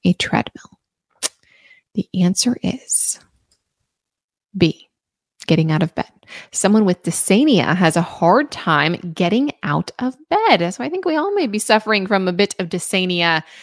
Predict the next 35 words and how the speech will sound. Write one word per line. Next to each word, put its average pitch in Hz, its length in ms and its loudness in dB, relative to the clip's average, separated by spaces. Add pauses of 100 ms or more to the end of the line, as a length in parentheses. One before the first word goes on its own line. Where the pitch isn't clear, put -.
(220)
Uh, 196 180 0
I - 80 0
know 285 140 2
I 262 140 2
have 151 280 0
the - 80 -4
last 180 280 0
couple 202 280 -4
of 151 80 -8
mornings. 175 480 -6
Wow, 170 360 2
when 190 140 -4
it's - 160 -4
so 349 200 0
cold 220 420 4
and 190 140 0
there's - 180 -8
snow 170 280 -2
on 220 120 0
the 226 80 0
ground, 220 300 2
it 226 120 4
makes 233 280 -2
it 277 100 2
even 160 220 0
harder, 175 320 4
doesn't 170 340 2
it, 226 160 0
to - 100 -10
get 190 120 -4
out 175 80 2
of 190 60 4
your 170 180 4
warm 180 260 6
bed? 190 300 4